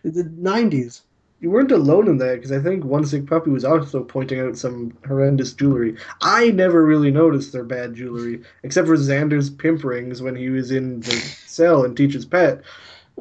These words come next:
Speaker 2: But
Speaker 1: <laughs> Uh,
Speaker 2: you seem to always notice the, the, the fashion minutia.
Speaker 1: Yeah. And one of Giles's theories about what's going on is it's a poltergeist,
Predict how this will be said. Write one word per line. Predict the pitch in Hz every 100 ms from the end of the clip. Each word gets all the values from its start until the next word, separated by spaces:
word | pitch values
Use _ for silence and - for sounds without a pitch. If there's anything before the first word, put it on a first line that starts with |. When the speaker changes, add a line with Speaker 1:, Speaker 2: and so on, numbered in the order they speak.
| 208
Speaker 2:
But | 143 139 127 - _ _ _ _ _ _ _
Speaker 1:
<laughs> |
Uh, | 202 185 - 202 - 233 262 - - - 131
Speaker 2:
you | 175
seem | - 175 160
to | 139
always | 143 151 147 135 131 - - _ 147
notice | 143 143 139 139 - - _ _ -
the, | 135 135 139 _
the, | 143 139 139
the | 156
fashion | 139 143 143 - 139 131
minutia. | 131 135 135 131 123 131 _ _ -
Speaker 1:
Yeah. | 135 131 131 139 _ _ _ _ - _ _ _
And | 156 151
one | 247
of | 233
Giles's | 165 165 175 170 -
theories | 165 175 151
about | 135 135 135 127 135
what's | 147 139
going | 156 139
on | 147 139
is | 135 131
it's | 113
a | 117
poltergeist, | - 208 165 135 113 110 -